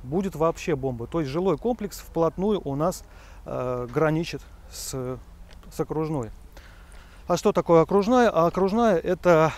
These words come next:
минимум потраченного времени на то, чтобы добраться до работы,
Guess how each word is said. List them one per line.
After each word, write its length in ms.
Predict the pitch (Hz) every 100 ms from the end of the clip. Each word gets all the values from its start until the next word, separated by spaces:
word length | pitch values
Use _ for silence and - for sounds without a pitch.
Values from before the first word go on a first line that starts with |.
| -
минимум 560 | 165 196 220 180 147 120 - -
потраченного 640 | 165 - 170 - 147 147
времени 440 | 156 233 214 156 123
на 260 | 139 156 139 - - - - - - - - -
то, 100 | 196
чтобы 240 | - 135
добраться 440 | 131 127 143 - 131
до 100 | 131
работы, 380 | 139 139 123